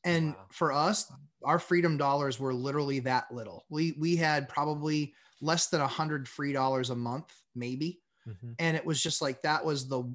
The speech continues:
Speaker 1: one thing that once a week we looked forward to. And it was, we could get out of there for, you know,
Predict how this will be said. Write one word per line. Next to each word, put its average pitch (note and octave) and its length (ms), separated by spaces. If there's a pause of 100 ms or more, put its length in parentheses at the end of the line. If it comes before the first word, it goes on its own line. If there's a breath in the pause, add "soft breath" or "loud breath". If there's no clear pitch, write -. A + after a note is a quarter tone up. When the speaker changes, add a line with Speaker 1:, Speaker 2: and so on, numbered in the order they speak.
Speaker 1:
one D3+ 360
thing D3+ 380
that C3 140
once C#3 280
a C#3 60
week C3+ 260
we C3 80
looked B2+ 240
forward B2+ 460
to. A2 200 (540 soft breath)
And D3 260
it C#3 140
was, C#3 320
we D#3 80
could D3+ 200
get D3 120
out D3 220
of C#3+ 80
there D3 280
for, B2 520
you D3 100
know, A#2 260